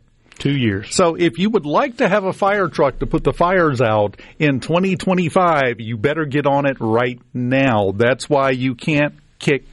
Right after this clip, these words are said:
Speaker 2: this can down the road. The can's already two years down the road before you draw your foot back. So
Speaker 1: That's
Speaker 2: you
Speaker 1: correct.
Speaker 2: have to get started now.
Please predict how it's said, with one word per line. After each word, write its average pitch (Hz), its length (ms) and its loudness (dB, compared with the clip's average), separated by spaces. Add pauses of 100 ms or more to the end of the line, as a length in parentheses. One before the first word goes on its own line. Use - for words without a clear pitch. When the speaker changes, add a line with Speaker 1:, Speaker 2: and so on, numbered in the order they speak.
Speaker 2:
this 131 240 2
can 120 440 0
down 113 260 0
the 104 80 -2
road. 139 400 0 (220)
The 127 80 -12
can's 240 380 2
already 190 380 0
two 180 200 0
years 143 320 2
down 143 220 2
the 120 80 0
road 170 300 2
before 156 220 -2
you 135 100 2
draw 147 200 2
your 113 140 -4
foot - 360 -6
back. - 380 -10 (240)
So 156 120 0
Speaker 1:
That's 127 140 0
Speaker 2:
you 120 40 0
Speaker 1:
correct. 120 140 2
Speaker 2:
have 185 80 0
to 143 80 -8
get 143 160 -2
started 139 320 0
now. 240 340 -4